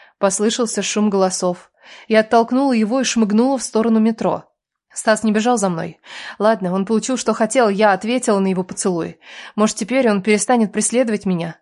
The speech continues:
словно добычу. Я же тоже не железная, не смогу долго сопротивляться.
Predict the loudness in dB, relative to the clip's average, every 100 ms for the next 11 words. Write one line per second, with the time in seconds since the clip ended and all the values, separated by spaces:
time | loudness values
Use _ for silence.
0 | _ -4 -2 -2 0 2 0 -4 -6 -10
1 | -18 -20 -4 -2 -2 0 2 2 2 0
2 | 2 2 0 -6 -8 _ _ -2 2 2
3 | 2 2 2 2 -4 -6 -4 0 2 2
4 | 0 -10